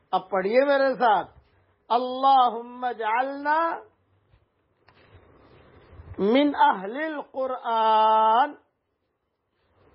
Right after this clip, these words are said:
ہم اہلک و خاصتک۔" اے ہمارے پیارے اللہ،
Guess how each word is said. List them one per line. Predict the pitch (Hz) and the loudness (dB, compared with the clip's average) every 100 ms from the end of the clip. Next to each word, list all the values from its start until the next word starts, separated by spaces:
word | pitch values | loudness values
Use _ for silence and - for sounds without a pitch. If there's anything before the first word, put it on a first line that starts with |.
| _ _ _ _ - - - - _ _ _ _ - - | _ _ _ _ -20 -20 -20 -20 _ _ _ _ -18 -4
ہم | 262 262 339 381 - _ _ _ _ _ _ _ _ _ _ _ _ _ _ _ _ _ - | 2 4 2 0 -14 _ _ _ _ _ _ _ _ _ _ _ _ _ _ _ _ _ -2
اہلک | 285 285 214 262 302 311 247 180 - _ _ _ _ _ _ _ _ _ _ _ _ _ - - - | 0 2 0 -6 -8 -8 -6 -8 -10 _ _ _ _ _ _ _ _ _ _ _ _ _ -20 -20 -12
و | 185 226 | -2 -2
خاصتک۔" | 220 - 220 240 247 240 233 226 214 196 - - 196 185 277 269 - _ _ _ _ _ - - - - - - - - | -2 -2 2 4 4 2 0 0 -2 -4 -8 -14 -12 -12 -10 -12 -12 _ _ _ _ _ -20 -20 -20 -20 -20 -20 -10 0
اے | 247 285 | 2 4
ہمارے | 247 233 233 240 254 | 2 -2 -2 -2 -2
پیارے | 254 254 240 247 247 | -6 -2 -2 -2 -2
اللہ، | 226 226 226 240 262 294 | -4 -4 2 4 4 4